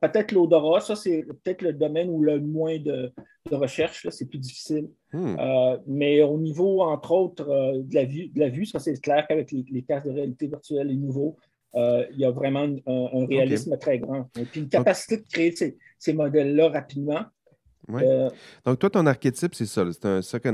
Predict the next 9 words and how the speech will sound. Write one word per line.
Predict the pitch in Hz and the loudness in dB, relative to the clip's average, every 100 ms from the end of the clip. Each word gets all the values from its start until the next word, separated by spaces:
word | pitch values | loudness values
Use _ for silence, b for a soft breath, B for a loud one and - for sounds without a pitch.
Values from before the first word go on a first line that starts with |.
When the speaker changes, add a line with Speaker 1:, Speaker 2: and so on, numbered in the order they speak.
| 107 | 0
Speaker 2:
Life, | 113 120 120 - - - | 0 0 -4 -12 -20 -6
euh, | 87 85 85 | -2 0 0
où | 85 85 87 | -2 -2 -2
on | 90 | -2
a | 90 | 0
d'un, | 87 85 85 90 - | 0 -2 -4 -8 -12
un, | 90 92 98 | -8 -6 -6
mais, | 95 92 85 82 | -6 -6 -6 -6
mais | 80 76 | -6 -8